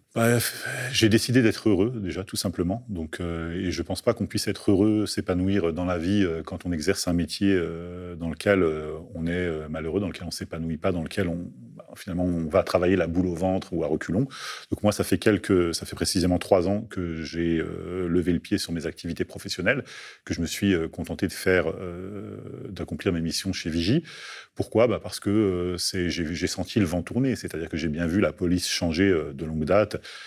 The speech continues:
Et, euh, j'ai demandé mon détachement vers, euh, la fonction publique territoriale. Je me suis également déclaré en auto-entrepreneur pour proposer,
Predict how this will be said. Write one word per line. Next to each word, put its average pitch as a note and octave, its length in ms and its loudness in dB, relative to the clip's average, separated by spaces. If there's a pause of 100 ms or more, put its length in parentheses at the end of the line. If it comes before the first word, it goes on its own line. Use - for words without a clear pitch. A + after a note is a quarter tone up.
(180)
Et, G2 240 6
euh, E2+ 260 2 (840)
j'ai F2+ 160 0
demandé F#2+ 280 6
mon A#2+ 100 4
détachement G2 440 0
vers, F#2 300 4
euh, - 20 4
la E2 80 4
fonction - 300 -6
publique F2+ 260 -4
territoriale. F2 600 2 (360)
Je - 140 -6
me - 20 2
suis - 160 2
également F#2+ 340 4
déclaré F#2+ 440 4
en F#2 100 0
auto-entrepreneur F#2 800 -2
pour - 200 -14
proposer, F#2 680 2